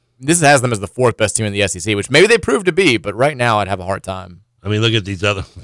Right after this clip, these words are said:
Speaker 2: Vanderbilts. Carolina.
Speaker 1: Missouri is the Lions. Come on.
Speaker 2: Well, kind of under the radar, maybe. I don't think this is too awful.
Speaker 1: It's awful.
Speaker 2: I just think the Georgia Eagles
Speaker 1: It's
Speaker 2: one's
Speaker 1: bad.
Speaker 2: just too on the nose. Um, Kansas City, Alab-, and Kansas City, Alabama, no, 'cause Alabama's offense is bad this year.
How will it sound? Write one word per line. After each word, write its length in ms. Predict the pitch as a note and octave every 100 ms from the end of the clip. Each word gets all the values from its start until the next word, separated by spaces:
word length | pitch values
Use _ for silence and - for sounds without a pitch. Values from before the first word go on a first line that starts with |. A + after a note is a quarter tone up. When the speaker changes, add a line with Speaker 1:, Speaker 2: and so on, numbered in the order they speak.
| -
Speaker 2:
Vanderbilts. 680 | E2 F2+ D2 D#2+ D2+ - E2 - D#2 - F2 - _
Carolina. 300 | - D#2+ E2 G#2+
Speaker 1:
Missouri 460 | B2 A#2 D3+ C#4
is 120 | A#3
the 120 | D3+ A#2
Lions. 540 | F2+ A#2+ F3 F#3 F3+
Come 180 | - A2+
on. 220 | - A#1 _ _ _ _ _ _ _ _
Speaker 2:
Well, 260 | D#3+ D#3+ D#3
kind 240 | - D3
of 80 | C3
under 140 | C3+
the 100 | A#2+
radar, 380 | A2+ A2 A#2 B2+
maybe. 400 | C3 C3+ D3+ C#3+ _ _ _ _
I 120 | - C#4
don't 160 | E4
think 100 | E4+
this 180 | C4 D#3
is 120 | C3+
too 260 | F#2 G2+ F2
awful. 420 | C2 - E2 B2 _ _ _ _ _ _ _ _ _
Speaker 1:
It's 160 | A#2+ -
awful. 240 | - - -
Speaker 2:
I 80 | F3+
just 120 | D3+
think 120 | D#3
the 80 | B2
Georgia 320 | G#2 B2 G2+
Eagles 240 | G#2 G#2+ E2+
Speaker 1:
It's 80 |
Speaker 2:
one's 160 | F#2+ F#2
Speaker 1:
bad. 60 | E2
Speaker 2:
just 140 | -
too 140 | G2
on 120 | E2 D#2+
the 60 |
nose. 460 | D#2+ E2 E2 D2+ F#2
Um, 520 | F#2+ F2 D2+ C#2 C#2 _ _ _ _ _
Kansas 260 | G#2+ A#2 G#2
City, 220 | A#2+ A2
Alab-, 300 | G#2 G2 E2
and 100 | A#2
Kansas 260 | A#2 F3 C3+
City, 60 | G2+
Alabama, 380 | F2 F#2 E2+
no, 220 | D#2 D#2 E2
'cause 160 | F2+
Alabama's 320 | C#3+ C3+ G2
offense 440 | F2+ A2+ - D#2 -
is 60 | _
bad 300 | - F2 C#2+
this 180 | _ -
year. 280 | - -